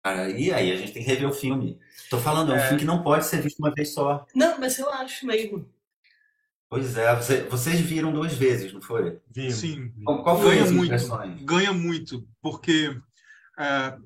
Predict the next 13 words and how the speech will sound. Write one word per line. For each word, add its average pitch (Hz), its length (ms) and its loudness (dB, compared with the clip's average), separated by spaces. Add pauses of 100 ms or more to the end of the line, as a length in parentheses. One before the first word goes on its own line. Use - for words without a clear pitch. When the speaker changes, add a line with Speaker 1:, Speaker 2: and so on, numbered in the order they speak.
(100)
Speaker 4:
sei 175 140 2
lá, 139 140 2
já, 147 240 -4
já 180 240 2
na 247 80 -2
abertura, 190 720 0 (140)
na 151 140 -4
abertura 185 460 -2
já 185 180 2
tem 190 200 2
uma 220 220 0
chave 175 680 0
explicativa 160 1000 -6